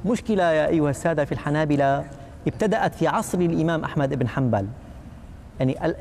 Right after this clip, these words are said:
أحمد كان حيا لما بدأ تلامذته يقولون بالتشبيه. يقول الشيخ زاهد الكوثري رحمه الله تعالى، العلامة المشهور،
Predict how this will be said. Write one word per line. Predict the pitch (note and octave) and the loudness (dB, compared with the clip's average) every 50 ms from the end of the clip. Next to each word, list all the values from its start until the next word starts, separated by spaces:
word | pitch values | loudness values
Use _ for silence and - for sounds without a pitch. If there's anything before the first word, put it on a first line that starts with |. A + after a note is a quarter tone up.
| - - | -8 -8
أحمد | F#3+ - - G#3 G#3 F#3+ F3+ E3+ | -8 -2 0 0 2 2 2 2
كان | - A3+ G#3+ G#3 G3 | 2 2 0 2 0
حيا | F3 - - C4+ B3+ B3+ B3+ C4+ C#4 D4 F4+ F#4 F4+ - - | 0 0 2 2 4 4 4 2 2 0 0 -2 -4 -2 0
لما | F3+ F3+ F#3 F#3 F3+ F3 | 0 2 2 2 2 2
بدأ | E3+ A3 A#3+ G#3+ G3+ - E3+ | 2 2 2 2 2 0 0
تلامذته | C#3+ F3 F3 E3+ E3 E3 E3+ E3 E3 A#3 A3 A#3 G3+ F3 G3 F3 | 0 2 2 2 2 2 2 2 0 0 0 0 0 0 2 2
يقولون | D#3+ D3 - - E3 E3+ F3 E3 D3+ | 2 0 0 0 0 0 2 0 0
بالتشبيه. | C3 C3 - - C#3 A#2+ - B2+ B2 A#2+ A2 G2 - - - - - - - - - - - - - - - | 0 -2 -2 -2 -4 -4 -2 0 0 0 0 -2 -4 -10 -16 -16 -16 -16 -16 -16 -16 -16 -16 -16 -12 -4 -4
يقول | D#3 - A3 A#3 | -2 0 2 0
الشيخ | A3 F3+ - G#3+ F3 | 0 2 2 0 2
زاهد | D#3 F#3+ G#3 G3+ F#3+ F3 | 2 2 2 2 2 0
الكوثري | E3+ - A#3+ B3 - - F3+ D3+ C#3 C3+ | 0 0 0 0 0 0 0 0 0 0
رحمه | B2+ C3+ - D#3+ D#3 D3 C#3 C3+ C3+ | 0 -2 -2 -2 0 0 0 0 2
الله | C#3 D3+ E3 D#3 C#3+ B2+ | 2 2 0 0 -2 -2
تعالى، | - A#2 A2 D3 E3+ F3 D3+ C3+ C3 C3+ C#3+ E3+ - - | -2 -2 0 0 0 0 2 2 0 0 -2 -4 -6 -2
العلامة | A#2 F#2+ G#2 A2+ B2 - G3+ D3 C3+ C3 C3 | 0 0 2 2 2 2 2 2 0 -2 -2
المشهور، | B2 A#2+ A2 - - - - F3+ F3 D#3+ E3 | -2 -4 -6 -6 -4 -2 0 2 2 2 0